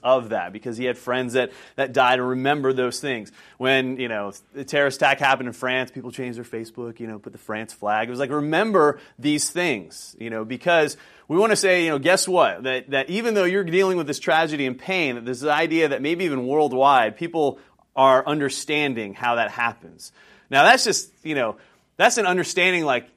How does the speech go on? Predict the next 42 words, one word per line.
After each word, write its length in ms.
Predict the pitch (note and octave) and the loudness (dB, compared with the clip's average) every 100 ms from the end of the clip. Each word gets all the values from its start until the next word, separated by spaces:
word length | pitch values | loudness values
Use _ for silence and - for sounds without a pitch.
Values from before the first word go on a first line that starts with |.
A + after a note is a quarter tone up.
| _ B2+ | _ -8
hey, 220 | D#3 C#3 | -6 -6
we 180 | B2+ D#3+ | -6 -2
know 160 | D#3+ E3+ | 0 0
what 100 | E3 | -2
you're, 140 | D#3 D#3 | -6 -4
you 120 | C#3+ | -2
know, 340 | B2 A#2+ B2+ - _ | -2 -2 -6 -14 _
we 400 | - C3+ C#3 D3+ | -16 -12 -4 -2
understand, 640 | D#3+ D3 - D#3 D3+ D3+ C3+ | 0 -2 -2 -2 0 0 -2
we 80 | C3 | 0
know 280 | C#3 D3+ | 4 4
what's 180 | D#3 C3+ | 2 0
happened, 560 | D#3+ D3 C#3+ C#3+ C#3 C3 | 2 2 2 -2 -4 -6
and, 420 | B2+ B2 A#2+ A#2+ - _ _ _ _ _ _ _ _ _ | -6 -4 -4 -8 -14 _ _ _ _ _ _ _ _ _
you 160 | B2+ | -4
know, 300 | C3 A#2+ A#2 A2+ _ _ _ _ _ _ _ _ _ _ _ _ _ _ | 0 0 0 -6 _ _ _ _ _ _ _ _ _ _ _ _ _ _
that, 240 | C#3+ E3 D3+ | -4 -2 0
that 140 | G3 | 2
kinda 180 | A#3 A#3+ | 2 2
gets 160 | F#3+ C3 | 2 2
limited 480 | C3+ F#3 E3+ C3 G#2 | 0 0 0 -2 -4
to 120 | C#3 | -4
there, 480 | A#2+ D3 A#2+ F2+ - - | 0 2 2 -2 -10 -6
except 480 | C3 B3+ C#4+ A3 | 0 6 6 4
if 80 | F3+ | -2
you've 160 | E3+ D#3 | -4 0
got 360 | E3 D3 C#3 - _ A#2 | 2 4 0 -6 _ -4
God 500 | A2 G#3 G3 B2+ A#2+ | 6 10 10 8 4
intervening, 800 | C#3+ D3+ D3+ C3 E3+ G3 A#2+ F2+ | 0 -2 -2 -2 0 0 -2 -4
right? 420 | A#2+ D3 F#3 - _ - | 0 0 0 -6 _ -6
I 60 | |
mean, 180 | D#3 E3+ | -2 0
it's 80 | F3+ | 0
like 100 | F3+ | 2
one 200 | G3+ A3 | 2 0
thing 180 | G3 D#3 | 0 -2
to 80 | |
say, 340 | C#3+ E3 D3 C#3+ | -2 0 2 4
like, 300 | C3+ B2 C3+ | 4 2 -2
you 80 | C#3 | -2
know, 240 | C3 B2 | 0 2
"I'm, 240 | A#2+ A#2 | 0 -6